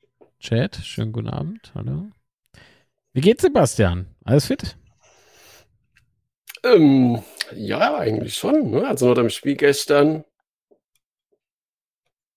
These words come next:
Speaker 2: Jo, geht gut. <laughs> Ich, ich hab grad auch so ein bisschen überlegt, wie ich das Spiel inordne, ähm, aber kommen wir vielleicht später dazu. Jo, mir,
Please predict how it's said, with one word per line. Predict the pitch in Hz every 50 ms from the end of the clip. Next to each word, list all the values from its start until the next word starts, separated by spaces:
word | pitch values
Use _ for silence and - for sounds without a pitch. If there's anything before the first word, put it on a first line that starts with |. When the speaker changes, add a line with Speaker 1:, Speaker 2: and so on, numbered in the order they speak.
| _ _ _ _ _ -
Speaker 2:
Jo, | - 110 117
geht | 110 104 117 - -
gut. | - - - - - - -
<laughs> | 196 214 - - 180 196 - - - 175 - - - - - - - - - - - -
Ich, | - - - - - - - - - - - - _
ich | 113 143 185 208 202 156
hab | 143 143 156 -
grad | - - 156 151
auch | 175 170
so | 147 165
ein | 165
bisschen | 151 - 170
überlegt, | 151 131 127 147 170 185 170
wie | 156
ich | 151 -
das | - 131 -
Spiel | - - 180 208 247
inordne, | 233 139 120 113 - 120 127 120 - - 143 160 185 - - -
ähm, | 123 117 113 117 120 123 120
aber | 110 104 107 110 110
kommen | - 120 123
wir | 120
vielleicht | 113 117 117 113 107 - 110
später | - - - 113 127 135 131
dazu. | 117 117 107 - - - 123 123 123 120 - - - - _ _
Jo, | - 107 135 120
mir, | 117 117 110 98 98 98 101 -